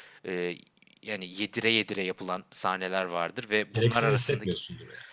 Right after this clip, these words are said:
Speaker 1: Aynen,
Speaker 2: Hı.
Speaker 1: kesin öyle bir şeydir, e, kitapta. Öyle tahmin ediyorum yani. Ama filmde öyle değil. Ve filmde çok büyük sıkıntılara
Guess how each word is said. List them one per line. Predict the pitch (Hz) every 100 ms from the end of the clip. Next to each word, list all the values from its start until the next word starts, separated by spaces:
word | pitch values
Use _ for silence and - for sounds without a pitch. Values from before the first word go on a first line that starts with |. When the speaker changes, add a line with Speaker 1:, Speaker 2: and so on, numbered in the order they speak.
| - -
Speaker 1:
Aynen, | 262 226 117
Speaker 2:
Hı. |
Speaker 1:
kesin | - 180 214
öyle | 208 185 175
bir |
şeydir, | 170 190 160 113 - - -
e, | 101 95 92
kitapta. | - - 98 - 120 -
Öyle | 127 110
tahmin | - 92 92 92
ediyorum | 87 90 87 85
yani. | 85 -
Ama | - 143 143
filmde | - 131 135 160
öyle | 143 147 139
değil. | 151 107 - - - -
Ve | 110 -
filmde | 117 131
çok | 135 147 139
büyük | 139
sıkıntılara | - - 120 127 139 139